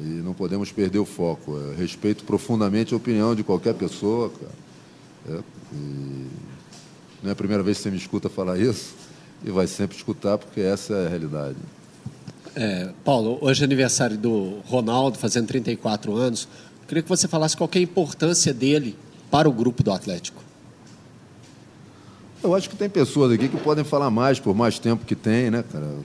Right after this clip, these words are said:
Speaker 1: seja, desde que o Ronaldo chegou, foi dois mil e doze, não é isso? Se eu não tô errado. Então já tem, é,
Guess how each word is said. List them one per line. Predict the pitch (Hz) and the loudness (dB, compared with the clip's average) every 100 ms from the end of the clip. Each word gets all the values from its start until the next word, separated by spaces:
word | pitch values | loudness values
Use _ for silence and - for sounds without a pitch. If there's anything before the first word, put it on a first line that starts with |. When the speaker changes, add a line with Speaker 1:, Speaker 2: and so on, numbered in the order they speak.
| - | -8
Speaker 1:
seja, | - 87 82 | -4 -2 2
desde | 104 95 | 2 2
que | 98 | 0
o | |
Ronaldo | 90 92 82 | 2 2 -2
chegou, | - 82 80 110 127 - - - - - - - - - - | -2 0 6 6 6 2 -10 -18 -20 -20 -20 -20 -20 -20 -4
foi | 95 | 0
dois | 87 82 | 2 2
mil | 87 | 2
e | |
doze, | 85 110 131 92 | 6 8 8 6
não | 80 | 0
é | 95 | 0
isso? | 135 | 0
Se | - | -2
eu | 82 | -6
não | |
tô | 76 82 | -2 -2
errado. | 82 110 131 - - - - - - | 0 -2 -4 -8 -16 -20 -20 -20 -20
Então | - 92 | -10 -6
já | 104 | -4
tem, | 110 107 110 120 127 110 90 80 73 69 67 67 60 | -4 -2 -2 -2 -2 -2 -4 -4 -8 -10 -12 -12 -12
é, | 67 65 58 57 55 50 | -10 -10 -12 -12 -12 -12